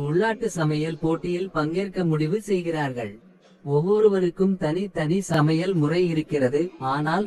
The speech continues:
அவர்கள் ஒருபோதும் சேர்ந்து சமையல் செய்யவில்லையே. மகிழ்ச்சியுடன் அவர்கள் மீனாவின் வீட்டில் சந்திக்கின்றனர். அதிக ஆர்வமுள்ள அர்ஜுன் பாரம்பரிய பட்சி சமையலை செய்வதை வலியுறுத்துகிறார். அதற்கு செல்வி தனது ரகசிய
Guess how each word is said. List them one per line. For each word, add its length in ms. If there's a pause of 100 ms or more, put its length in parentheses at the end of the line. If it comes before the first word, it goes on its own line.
அவர்கள் 460
ஒருபோதும் 580
சேர்ந்து 320 (120)
சமையல் 440
செய்யவில்லையே. 600 (960)
மகிழ்ச்சியுடன் 760 (180)
அவர்கள் 480
மீனாவின் 560
வீட்டில் 400
சந்திக்கின்றனர். 800 (560)
அதிக 240 (160)
ஆர்வமுள்ள 440 (140)
அர்ஜுன் 400
பாரம்பரிய 560 (120)
பட்சி 280 (140)
சமையலை 420 (140)
செய்வதை 360 (140)
வலியுறுத்துகிறார். 840 (200)
அதற்கு 340 (140)
செல்வி 300 (160)
தனது 280 (140)
ரகசிய 400